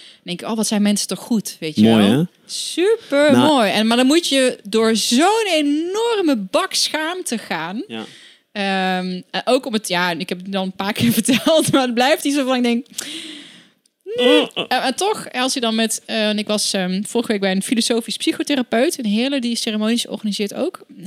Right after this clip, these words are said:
Speaker 1: Nee, super intellectuele theoloog, filosoof. Eh,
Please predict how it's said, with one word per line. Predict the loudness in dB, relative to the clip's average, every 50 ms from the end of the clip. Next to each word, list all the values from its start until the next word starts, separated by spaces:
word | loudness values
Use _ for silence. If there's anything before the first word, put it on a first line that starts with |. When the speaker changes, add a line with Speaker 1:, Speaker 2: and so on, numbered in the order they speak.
| -12 -12 -10
Speaker 1:
Nee, | -10 -10 -10 -12 -10 -8
super | -6 -4 -2 0 2 2 0 0 -4 _ -10 -10 -8
intellectuele | -8 -10 -8 -6 -6 -6 -6 -4 -4 -2 0 0 0 0 0 0 0 0 -2 -2 -4 -6 -8 -14 -20 -12 _
theoloog, | 0 0 2 2 4 2 2 0 0 -2
filosoof. | -2 0 0 0 0 2 2 2 2 0 -2 -4 -6 -8 -8 -8 -10 -10 -10 -10 -10
Eh, | -10